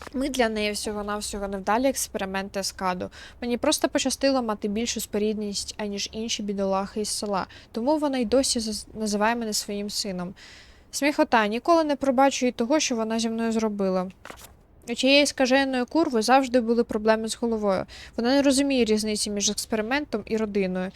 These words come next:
Міранда не просто змінила моє тіло, вона позбавила мене гідності.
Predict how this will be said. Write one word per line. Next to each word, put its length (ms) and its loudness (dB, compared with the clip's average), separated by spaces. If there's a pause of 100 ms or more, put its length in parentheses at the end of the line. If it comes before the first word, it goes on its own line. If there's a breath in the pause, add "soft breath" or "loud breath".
(240 loud breath)
Міранда 360 2
не 120 0
просто 400 2
змінила 420 0
моє 240 0
тіло, 360 0
вона 220 -4
позбавила 520 0
мене 220 -2
гідності. 640 -4